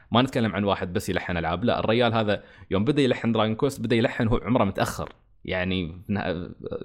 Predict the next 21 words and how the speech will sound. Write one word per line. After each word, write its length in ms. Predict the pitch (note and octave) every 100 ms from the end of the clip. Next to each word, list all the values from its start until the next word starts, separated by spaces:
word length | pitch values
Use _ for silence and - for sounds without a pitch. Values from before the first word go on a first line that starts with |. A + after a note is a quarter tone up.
| -
بالنسبة 400 | G2 A2+ A2+ A2
لواحد 480 | G#2+ A2 A2+ A2+ G#2+
نفسه 240 | A2+ A2+
نحن 180 | A2+ G#2
سن 180 | - A2+
تقاعد 400 | G2+ A2 F2+ E2+
يوم 120 | F2
بدأ 180 | E2+ F2
هو 80 |
يلحن، 300 | F2+ E2 - - _ - - - -
لكن 180 | A2+ C3
الرج-، 240 | C3 A#2
الرجل 460 | - B2+ D3 D3+ A#2+
يشتغل، 300 | - C3+ G2
يعني، 140 | E2
عمره 180 | G#2 A#2+
سبعة، 240 | A#2+ G#2+ - G#2+ A2+ G#2 G2+
سبعة 180 | A#2+ G#2+
وثمانين 300 | A#2 G#2+ G#2+
سنة 200 | - F#2+
الحين. 220 | D#2 -